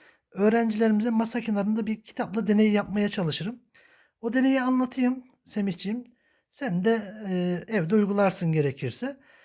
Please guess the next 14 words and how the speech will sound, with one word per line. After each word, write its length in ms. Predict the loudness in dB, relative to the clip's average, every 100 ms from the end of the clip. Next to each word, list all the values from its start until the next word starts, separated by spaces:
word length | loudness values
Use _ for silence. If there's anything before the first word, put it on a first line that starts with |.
| _
Şimdi 500 | -8 -4 -2 -2 -4
dikdörtgen 540 | -10 -4 -4 -2 0 0
şeklindeki 520 | -2 -6 -10 -8 -8
bir 100 | -8
kitap. 400 | -2 -2 -2 -10
İşte 280 | -14 -8 -6
Kafa 280 | -2 0 0
Dengi 260 | 0 -2
T 100 | -2
Y 140 | -2 -2
T 120 | -2
Soru 240 | 0 0
Bankası 420 | 0 -4 -6 -8 -6
diyelim. 320 | -4 -4